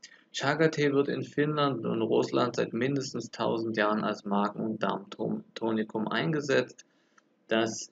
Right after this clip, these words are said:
waren die ersten Einsatzgebiete Magengeschwüre, Gastritis, auch Magenkrebs und Magengesch-, Darmkrebs. Das sind alles die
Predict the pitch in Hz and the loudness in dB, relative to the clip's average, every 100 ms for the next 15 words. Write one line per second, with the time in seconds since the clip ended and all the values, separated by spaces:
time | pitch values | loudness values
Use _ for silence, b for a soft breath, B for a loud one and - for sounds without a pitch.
0 | - - 110 117 120 - 131 165 - - | -8 -2 0 0 -2 0 -2 -2 -6 -4
1 | 113 131 131 127 - - 117 113 107 107 | -2 -2 -2 -4 -10 -8 -6 -4 0 2
2 | 113 117 110 110 - 107 110 113 107 104 | 2 2 -2 -2 -4 0 2 4 2 0
3 | 104 - - 113 - 107 101 95 - - | -2 -2 -4 -4 -2 -4 -4 -4 -6 -16
4 | _ _ _ _ - 113 120 123 113 - | _ _ _ _ -2 2 2 2 -4 -2
5 | 117 113 113 - 101 104 110 120 - 107 | 2 2 2 -6 -8 -2 0 0 -2 -4
6 | 104 - _ _ _ - 107 104 127 123 | -4 -8 _ _ _ 2 4 6 4 -2
7 | - _ - - 113 110 - B B B | -8 _ -6 0 0 -2 -8 B B B
8 | _ 131 131 143 110 113 131 131 - | _ -4 -4 -2 2 4 2 0 -8